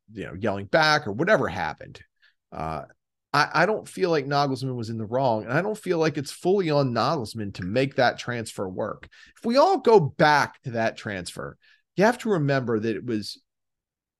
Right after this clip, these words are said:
before Lewandowski made his move to F C Barcelona, but we all knew it was coming. This, that Lewandowski had really put on the full court press to leave Bayern Munich, and no matter how many times the club denied it,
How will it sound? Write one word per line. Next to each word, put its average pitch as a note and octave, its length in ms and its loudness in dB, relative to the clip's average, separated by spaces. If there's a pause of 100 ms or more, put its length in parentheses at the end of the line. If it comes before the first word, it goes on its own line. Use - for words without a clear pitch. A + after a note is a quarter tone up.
before A#3+ 520 2
Lewandowski B2 800 2
made A2 220 -2
his G2 160 -6
move G#2 160 -8
to G2+ 80 0
F F#2 100 -2
C A2 140 -8
Barcelona, A2 560 -2
but A2 180 0
we D#3+ 160 2
all F3 240 8
knew B2+ 260 0
it F2+ 60 -4
was F#2+ 180 -10
coming. C#2+ 440 -12
This, C#3 280 -2
that C#3 220 -6
Lewandowski D3 720 4
had G#2 260 -4
really A2+ 260 0
put A2 200 -6
on G2+ 160 -2
the F#2+ 80 -10
full G2+ 220 -8
court - 260 -6
press G2 300 -6
to G#2+ 80 -8
leave G#2 340 -6
Bayern F#2 240 -2
Munich, F2+ 280 -8
and G#2 80 -6
no A2 60 -2
matter B2 240 2
how E3 140 4
many F#3+ 160 2
times C#3+ 380 -2
the B2+ 80 -8
club A2+ 260 -4
denied G2 400 -2
it, F#2 140 -2